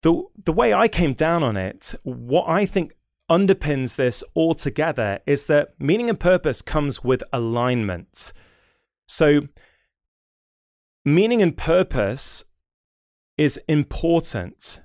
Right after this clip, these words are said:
right? It's a necessary ingredient for happiness, but I don't think it's happiness in and of itself. And the reason I say that is because, let's say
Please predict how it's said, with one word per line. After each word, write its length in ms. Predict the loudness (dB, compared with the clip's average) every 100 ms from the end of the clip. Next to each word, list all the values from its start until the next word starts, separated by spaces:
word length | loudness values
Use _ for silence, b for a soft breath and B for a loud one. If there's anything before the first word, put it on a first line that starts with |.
| -6
right? 180 | -4 -2
It's 180 | -2 0
a 60 |
necessary 880 | 0 2 0 -2 -4 0 2 2 -2
ingredient 800 | -4 -4 -4 0 2 4 2 -2
for 500 | -6 -8 -4 0 0
happiness, 800 | -2 -8 -6 -6 -6 -8 -8 -8 B B B B B B _ _ _
but 120 | 2
I 80 | 4
don't 180 | 4 2
think 140 | 0
it's 160 | -2 -4
happiness 520 | -4 -2 -2 -2 -4 -2
in 140 | 0
and 120 | 2
of 160 | 0 -2
itself. 540 | -6 -2 0 0 -2
And 80 | -2
the 60 | 0
reason 280 | 2 2 0
I 60 |
say 320 | 0 0 0
that 180 | 2 0
is 120 | -2
because, 360 | -4 -2 -2 -2 B B B B 0
let's 220 | 2 2
say 400 | 2 4 4